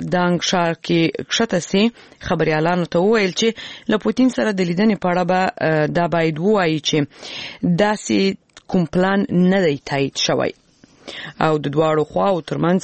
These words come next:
په مهالویش کې د توپیرونو له کبله دواړه ولسمشران به نن نه سره ګوري. سندرز زیاته کړه چې ممکنه ده چې دواړه مشران،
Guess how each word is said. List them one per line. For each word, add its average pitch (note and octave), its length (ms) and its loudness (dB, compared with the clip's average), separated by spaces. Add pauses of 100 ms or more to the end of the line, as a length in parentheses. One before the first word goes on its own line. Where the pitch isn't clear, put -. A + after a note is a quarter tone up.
په E3 100 -2
مهالویش D3 680 0
کې F3 380 -2
د D3+ 100 2
توپیرونو F3+ 640 0
له D3 100 0
کبله D3+ 360 -2
دواړه C#3+ 300 0
ولسمشران C#3 720 0 (500)
به E3 280 0 (140)
نن F3 460 2 (180)
نه E3 120 2
سره C#3 260 -2
ګوري. C#3 320 0 (240)
سندرز G3 420 -2
زیاته F#3 280 -2
کړه G#3 140 -2
چې G3+ 200 0 (440)
ممکنه A3+ 460 2
ده A#3 120 0
چې A3 360 0
دواړه F#3+ 220 2
مشران، F3 600 0